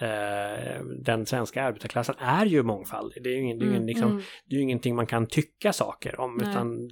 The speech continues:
Speaker 1: det, man kan tycka saker om vad, vad vi gör med det, men, men det är så
Speaker 3: Mm.
Speaker 1: att, att vi, vi, vi är ett samhälle där folk kommer från olika ställen, och då, då har vi liksom lite olika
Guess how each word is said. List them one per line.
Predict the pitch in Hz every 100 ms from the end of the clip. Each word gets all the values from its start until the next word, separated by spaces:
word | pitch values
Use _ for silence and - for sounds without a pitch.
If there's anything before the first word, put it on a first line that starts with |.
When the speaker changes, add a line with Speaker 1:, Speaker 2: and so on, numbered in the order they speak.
| -
Speaker 1:
det, | 127 120
man | 123
kan | 120
tycka | 131 143 123
saker | 123 120
om | 120
vad, | 117 117
vad | 123
vi | 123
gör | 127 170 170
med | 135 110
det, | 107
men, | 110 120 - -
men | - 117
det | 120
är | - 202 190
så | 110 - - - - - -
Speaker 3:
Mm. | 220 190
Speaker 1:
att, | 123 - -
att | 131 -
vi, | 120 117 117 120
vi, | 117 120 120 123 120 120
vi | 120 120
är | 131 214 202
ett | 123
samhälle | - 107 110 113
där | 113 113
folk | 117 117
kommer | 147 175
från | 131 107
olika | 101 120
ställen, | 131 131 123
och | 127
då, | 135 139 - - - -
då | 139
har | 143 127
vi | 131 123 165
liksom | 147 127 123
lite | 123 123
olika | 127 113 - 110 107